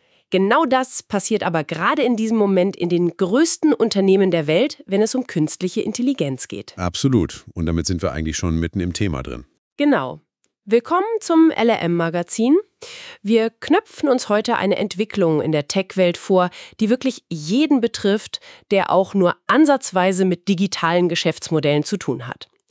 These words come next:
Speaker 1: Ich hab die letzten Tage intensiv recherchiert, ähm, tief unter die Oberfläche der aktuellen K-I-Schlagzeilen geschaut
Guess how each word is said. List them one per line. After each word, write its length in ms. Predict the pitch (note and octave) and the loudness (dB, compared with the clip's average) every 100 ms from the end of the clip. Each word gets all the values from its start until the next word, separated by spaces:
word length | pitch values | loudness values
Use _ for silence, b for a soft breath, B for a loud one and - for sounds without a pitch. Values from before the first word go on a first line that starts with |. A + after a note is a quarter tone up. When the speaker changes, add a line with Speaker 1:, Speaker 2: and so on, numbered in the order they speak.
| B B B B - | B B B B -6
Speaker 1:
Ich 160 | - | -4
hab 160 | A#3 - | -4 -2
die 100 | A#3+ | -2
letzten 420 | G3 - - C#4 | 0 -2 -2 -2
Tage 460 | - F3+ F#3+ G#3 G#3+ | 0 0 0 0 -2
intensiv 840 | - D4 D#4 C4+ A#3 F3+ C4 - | 2 4 4 4 2 2 -2 -2
recherchiert, 720 | F3 D#3 D3 - D#3 C4 - B B B B | -4 -2 -4 -2 0 0 -2 B B B B
ähm, 280 | G#3 G#3+ G#3+ - | 2 2 0 -4
tief 340 | - A4 A#4+ | -2 -2 -2
unter 280 | - C#4 B3+ | -2 0 2
die 120 | G#3+ | 0
Oberfläche 600 | - A#3+ C4+ - E3+ - F3 | 0 0 0 -2 -4 -2 -2
der 160 | E3 | -4
aktuellen 500 | E3 - G3 F3 F3+ | -6 -6 0 2 2
K-I-Schlagzeilen 960 | E3 F3 A#3+ C4+ D3+ C3 - D3+ C#3+ D3+ | 0 -2 -2 -2 -4 -6 -4 -2 0 0
geschaut 400 | D#3 D#3+ F3+ | 0 0 0